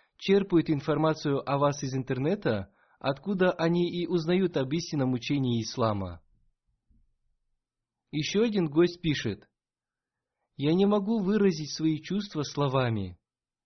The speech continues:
Я совсем не знал об этом учении ислама. Некоторые люди пригласили меня на это мероприятие прямо на улице.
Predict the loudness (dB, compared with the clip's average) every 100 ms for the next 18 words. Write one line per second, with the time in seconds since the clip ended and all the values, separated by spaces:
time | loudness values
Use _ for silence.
0 | _ _ _ -6 -2 0 0 -2 -2 0
1 | 0 0 2 2 2 0 0 -6 -4 -2
2 | 0 -2 -4 0 0 0 -4 -10 _ _
3 | _ _ _ _ _ _ _ _ _ _
4 | _ _ _ _ _ _ _ _ -4 2
5 | 2 2 2 4 4 4 0 -2 -2 2
6 | 2 2 0 0 0 2 2 2 0 0
7 | 0 -2 -2 -2 0 0 -2 -2 2 2
8 | 4 2 2 0 -2 -4 -8 -8